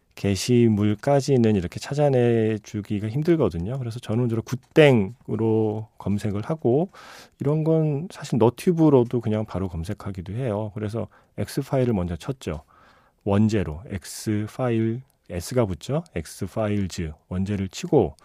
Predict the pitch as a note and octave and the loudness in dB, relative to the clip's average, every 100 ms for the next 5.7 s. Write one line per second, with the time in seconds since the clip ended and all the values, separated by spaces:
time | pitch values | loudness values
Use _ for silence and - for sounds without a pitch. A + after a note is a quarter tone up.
0 | - - _ _ - A#2+ A#2 - G#2 D#3 | -20 -20 _ _ -8 -2 0 2 6 6
1 | D3+ - C#3+ C3+ B2+ B2 D#3+ F3+ - _ | 6 2 4 6 4 4 4 4 2 _
2 | - _ _ _ _ - G2+ A#2 F#2+ G2+ | -20 _ _ _ _ 2 4 6 4 4
3 | A2+ G2+ G2 A#2+ - A2 G2 E2+ _ _ | 4 4 2 -2 -4 -6 -6 -8 _ _
4 | - - E3+ D#3 C3 - C#3+ C3+ G2+ C3+ | -14 0 2 4 2 0 -6 0 0 -2
5 | - C3 A#2+ A2 F2 G#2+ D#3+ | -8 -2 0 0 -2 -4 -6